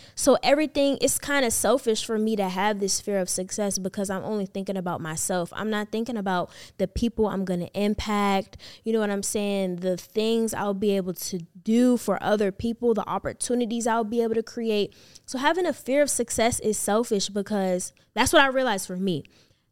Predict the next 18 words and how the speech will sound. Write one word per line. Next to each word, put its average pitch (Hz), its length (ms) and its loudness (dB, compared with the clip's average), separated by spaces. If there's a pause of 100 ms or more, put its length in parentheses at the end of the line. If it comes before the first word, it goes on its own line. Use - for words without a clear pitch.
Having 262 280 4
fear 262 300 6
of 262 80 2
success 220 420 0
is 196 100 -4
selfish 220 380 2
because 202 300 -2
I'm 180 180 -2
only 220 260 2
thinking 196 380 -4
about 170 300 -4
myself. 156 640 -4
I'm 220 100 -2
not 226 160 0
thinking 254 220 0
about 220 240 2
my 190 160 -2
family, 208 600 2